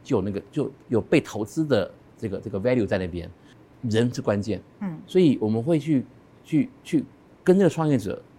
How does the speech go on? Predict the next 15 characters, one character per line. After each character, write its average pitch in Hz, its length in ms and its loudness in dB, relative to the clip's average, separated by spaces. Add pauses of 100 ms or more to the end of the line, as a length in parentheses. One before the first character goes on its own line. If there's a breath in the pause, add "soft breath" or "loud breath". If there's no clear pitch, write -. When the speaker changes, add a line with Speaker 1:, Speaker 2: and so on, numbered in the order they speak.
(260)
Speaker 1:
去 170 120 2
了 120 200 4
解 110 160 -4
他， 101 300 -6 (320)
你 113 100 -4
为 185 140 4
什 127 60 0
么 110 80 -2
创 107 140 -2
这 101 100 0
个 92 80 -2
业？ 92 260 -2
Speaker 2:
是。 - 280 -12 (200)
Speaker 1:
然 117 100 -4
后， 151 320 2